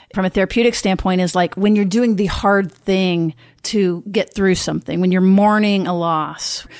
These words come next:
it's moving you to the next thing. And that's kind of these classes of molecules are in the clean pain <laughs> category, if there's even pain in it. There can be. There certainly can be. So everyone's listening and they're going,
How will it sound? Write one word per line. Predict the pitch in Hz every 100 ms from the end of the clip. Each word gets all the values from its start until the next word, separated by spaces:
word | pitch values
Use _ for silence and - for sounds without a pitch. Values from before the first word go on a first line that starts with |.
| - -
it's | -
moving | 220 240 240 226 202
you | 190
to | -
the | 190
next | 185 175 - -
thing. | 180 170 160 156
And | 180 180 -
that's | 220 202
kind | - 208
of | 190
these | 208 175
classes | - 202 196 - 180 170
of | 170
molecules | 175 175 175 170
are | 170
in | 165
the | 165
clean | - - 220 208
pain | - - 180 180 170 170 -
<laughs> | - -
category, | 185 277 233 202 190 185
if | 208 -
there's | 202 220 226
even | 214 208
pain | - 226 202
in | 240
it. | 214 175 - - - _ _ _ _ _ -
There | 233
can | 254 320 302
be. | - 170 160 - - - 285
There | 233 190
certainly | - - 180
can | - 170 165
be. | - 170 - - - -
So | 247
everyone's | 269 330 330 240
listening | 240 - 233 226 220
and | - 202 196
they're | 190
going, | 185 185 175